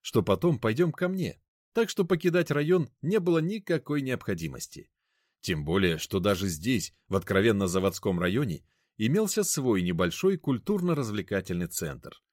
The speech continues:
Небольшой парк, дворец культуры комбината «Химволокно»,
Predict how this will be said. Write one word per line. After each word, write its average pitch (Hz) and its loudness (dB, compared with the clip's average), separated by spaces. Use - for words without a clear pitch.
Небольшой 85 -2
парк, 147 -2
дворец 117 2
культуры 156 0
комбината 110 -2
«Химволокно», 120 -6